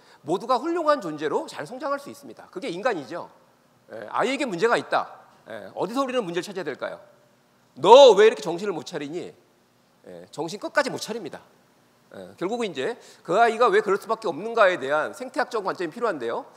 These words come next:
에, 제가 한 신문 인터뷰를 했는데 제목이 뭐라고 돼 있습니까? "대치동이 틀렸다는 거 꼭 증명해 보이겠다." 아,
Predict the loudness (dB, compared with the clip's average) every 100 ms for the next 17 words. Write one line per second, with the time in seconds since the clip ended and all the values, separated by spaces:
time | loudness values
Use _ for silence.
0 | -20 -20 -20 -20 -20 -20 -16 -6 -4 -2
1 | -4 -8 -18 _ _ 2 6 6 6 2
2 | -6 -20 -20 -6 -4 -4 -4 -4 -4 -4
3 | -2 -2 -4 -2 0 0 -2 0 2 0
4 | -6 -10 -6 -6 -6 -8 -8 -4 -4 -4
5 | -4 0 0 0 -4 -4 -2 -2 -4 -4
6 | -2 -2 -2 -4 -6 -6 -8 -12 _ _
7 | _ _ _ -12 -10 -10 -12